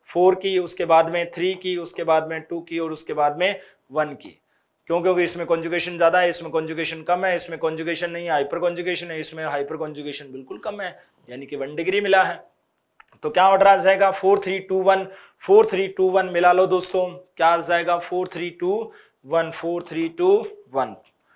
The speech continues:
नेक्स्ट सवाल की बात करें तो ट्वेंटी वन नंबर सवाल क्या कह रहा है कि iodoform टेस्ट कौन शो करता है दोस्तों? अब आपको पता है iodoform टेस्ट शो कौन करता है?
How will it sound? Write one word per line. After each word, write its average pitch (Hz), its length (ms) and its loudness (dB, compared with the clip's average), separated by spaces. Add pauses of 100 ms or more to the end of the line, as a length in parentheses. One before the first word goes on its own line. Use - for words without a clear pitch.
(640)
नेक्स्ट 214 220 6
सवाल 220 220 6
की 214 120 -6
बात 208 240 4
करें 214 200 0
तो 226 80 -6
ट्वेंटी 196 320 -2
वन 202 140 2
नंबर 202 300 0
सवाल 202 300 2
क्या 202 180 0
कह 196 100 4
रहा 202 100 4
है 180 60 -6
कि 202 80 -2
iodoform 196 560 4 (100)
टेस्ट 196 300 4
कौन 190 200 -2
शो 196 160 -2
करता 175 300 2
है 175 80 4
दोस्तों? 165 360 0
अब 151 140 2
आपको 165 240 0
पता 180 220 0
है 185 140 0 (100)
iodoform 175 480 0
टेस्ट 170 280 0
शो 180 120 -2
कौन 180 240 -4
करता 175 320 0
है? 175 160 -2